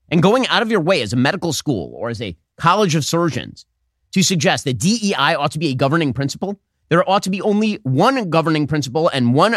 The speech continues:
governing principle alone. And that governing principle ought to be the merit of the doctor. That's it.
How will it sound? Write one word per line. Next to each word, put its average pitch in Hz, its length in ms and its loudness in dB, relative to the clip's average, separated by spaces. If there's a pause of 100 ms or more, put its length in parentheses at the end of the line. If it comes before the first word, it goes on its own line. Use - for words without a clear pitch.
governing 180 360 0
principle 160 560 -4
alone. 147 400 0 (680)
And 135 100 -2
that 151 100 0
governing 226 320 2
principle 202 420 -2
ought 185 180 2
to 196 60 -6
be 190 80 -2
the 170 100 2
merit 190 360 2 (160)
of 175 180 2
the 170 80 -6
doctor. 175 460 0 (260)
That's 170 200 0
it. - 200 0